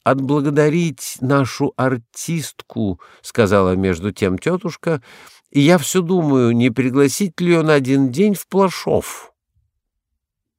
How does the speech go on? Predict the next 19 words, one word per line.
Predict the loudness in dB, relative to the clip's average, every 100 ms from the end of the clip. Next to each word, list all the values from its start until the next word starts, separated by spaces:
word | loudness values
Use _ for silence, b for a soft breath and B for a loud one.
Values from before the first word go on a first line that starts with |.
| _ _ _ _ _ _ _ _ _ _ _ _ _
Очевидно, | -6 -6 -2 -2 0 0 0 2 0
тетушка | 2 -2 0 -4 -2 -4
считала | -4 -6 -2 0 0
приглашение | 0 -4 0 -2 0 0 0 -2
в | -4
Плашов | -4 -2 -2 2 2 2 -6 b b b b
такой | -4 -2 2 4 4
великою | 4 2 4 0 2 2 2
наградой, | 2 0 2 2 2 0 -4 -8 -10 _ B B B
что | -16 -8 2 4 4
раздумывала, | 2 2 2 0 -2 0 4 4 4 2
не | 2 2
будет | 2 2 2 2 0
ли | 2
это | 2 0 -2
для | 2 0
Клары | 0 0 2 2 2
чересчур | -2 -2 -2 -4 -2 0 2
много. | 4 4 4 0 -8 -16